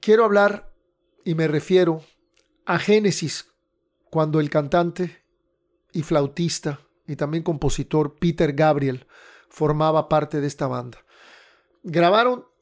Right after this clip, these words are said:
siete discos en esa etapa, de mil novecientos sesenta y nueve a mil novecientos setenta y cuatro. Eran una banda sumamente prolífera. Eh, yo, yo diría que fueron los precursores del rock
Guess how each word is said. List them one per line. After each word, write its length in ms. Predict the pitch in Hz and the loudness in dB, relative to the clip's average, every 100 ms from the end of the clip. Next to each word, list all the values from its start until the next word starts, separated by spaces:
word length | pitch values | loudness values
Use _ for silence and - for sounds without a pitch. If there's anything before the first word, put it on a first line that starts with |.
| - | -10
siete 560 | - - 240 262 247 | -6 2 4 4 4
discos 540 | 226 240 - 175 139 - - - - | 2 0 -2 -2 -2 -8 -16 -14 -4
en 100 | 160 | 0
esa 200 | 175 170 | 2 2
etapa, 360 | 156 156 - 147 | 2 0 2 0
de 120 | 151 | 0
mil 180 | 196 214 | 2 2
novecientos 460 | 185 196 190 208 | 2 0 -2 -2
sesenta 440 | - - 147 139 151 | -4 -6 -6 -4 -2
y 40 | |
nueve 340 | 160 190 202 | 0 2 4
a 60 | 180 | 2
mil 180 | 165 185 | 0 0
novecientos 460 | 180 151 175 170 | 0 0 -4 -6
setenta 400 | - - 135 135 | -8 -6 -6 -6
y 40 | 127 | -6
cuatro. 480 | - 156 156 139 - | 0 0 0 -10 -2
Eran 260 | 185 202 196 | 0 2 2
una 220 | 202 190 | 2 2
banda 260 | 190 190 | 2 2
sumamente 680 | 165 - 196 196 175 175 175 | -2 0 0 0 -2 -2 -4
prolífera. 680 | 165 147 147 156 151 160 180 _ - - - - - _ - | 0 0 0 2 2 2 -2 _ -20 -20 -20 -20 -20 _ -4
Eh, 580 | 160 180 170 165 170 _ _ - | 2 4 4 0 -8 _ _ -8
yo, 280 | 170 202 202 | 0 0 0
yo 180 | 180 196 | 0 2
diría 240 | 214 202 | 4 2
que 100 | 208 | 0
fueron 300 | - 196 196 | 0 0 0
los 160 | 170 - | -2 -2
precursores 720 | 156 147 151 131 185 180 147 | -4 -4 -4 0 2 2 2
del 140 | 151 | -2
rock 340 | 139 156 180 | 0 0 0